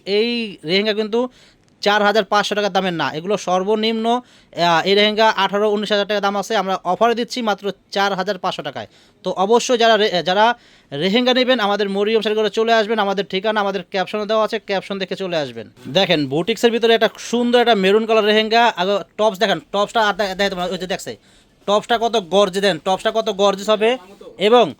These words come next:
পুরো লেহেঙ্গাটা কিন্তু ভেলভেটের ভিতরে, ওড়নাটা কিন্তু হবে কন্ট্রাস্ট, খুবই সুন্দর একটা বুটিক্সের লেহেঙ্গা, গর্জিয়াস। এই লেহেঙ্গার দাম আছে মিনিমাম সতেরো থেকে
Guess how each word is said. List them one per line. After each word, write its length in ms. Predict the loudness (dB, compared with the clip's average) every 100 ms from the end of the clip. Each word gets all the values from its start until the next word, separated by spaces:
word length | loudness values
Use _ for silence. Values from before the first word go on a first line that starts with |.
| _ _ _
পুরো 220 | -2 0
লেহেঙ্গাটা 300 | 2 2 0
কিন্তু 180 | -4 -6
ভেলভেটের 420 | -2 0 0 0
ভিতরে, 300 | -2 0 0 0
ওড়নাটা 300 | -4 -2 -2
কিন্তু 240 | -2 -4
হবে 160 | -4 -4
কন্ট্রাস্ট, 560 | 0 -2 2 0 0
খুবই 220 | -6 -6 -4
সুন্দর 220 | -2 0
একটা 140 | 0
বুটিক্সের 420 | 0 -2 -2 0
লেহেঙ্গা, 240 | 2 2 0
গর্জিয়াস। 640 | 2 2 2 2 2 0 -10 -20 -20 -18 -2
এই 260 | 0 2
লেহেঙ্গার 300 | 2 2 2
দাম 180 | 2 2
আছে 260 | 2 0 0
মিনিমাম 540 | 0 -2 2 2 0
সতেরো 400 | -2 -2 -2 -2
থেকে 320 | -2 -2 -4